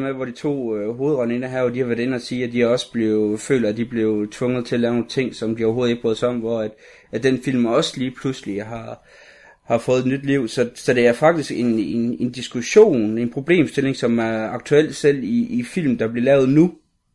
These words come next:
som det også var for, helt tilbage til halvfjerdserne. Så det er lidt det der med, jamen, hvad kan man tillade? Altså, hvor, hvor går grænsen for, hvad man kan tillade at udsætte en, en skuespiller for?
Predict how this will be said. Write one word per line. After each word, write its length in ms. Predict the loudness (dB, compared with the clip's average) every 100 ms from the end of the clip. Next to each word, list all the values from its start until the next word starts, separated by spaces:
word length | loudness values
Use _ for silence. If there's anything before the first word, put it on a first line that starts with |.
| _ _ _ -20 -20 -12
som 240 | -4 -2
det 100 | 2
også 280 | 2 2 -2
var 100 | -2
for, 420 | -2 -4 -4 -4
helt 180 | -6 -6
tilbage 240 | -4 -4
til 560 | -2 -4 -2 -4 -8 -12 _ -20 -20 -20 -14
halvfjerdserne. 600 | -4 -2 2 2 2 -4
Så 120 | -2 -2
det 100 | 0
er 60 |
lidt 180 | 0 2
det 80 | 4
der 60 |
med, 180 | 4 2
jamen, 200 | 2 -2 -4 2
hvad 120 | 2
kan 160 | 2
man 120 | -4 0
tillade? 320 | 0 2 2
Altså, 180 | 0 -2
hvor, 280 | 2 2 0
hvor 260 | -2 -2
går 220 | 2 2 2
grænsen 640 | 0 -2 -2 -4 -4 -6 _ 2
for, 300 | 4 4 0
hvad 120 | -2
man 100 | 0
kan 100 | 0
tillade 340 | 0 2 0
at 160 | -2 -6 -8
udsætte 460 | -6 -4 -6 -4
en, 140 | -6 -8 _ -20 _
en 120 | -6
skuespiller 560 | -6 -4 -6 -4 -2 -2
for? 400 | 0 -2 -2 -10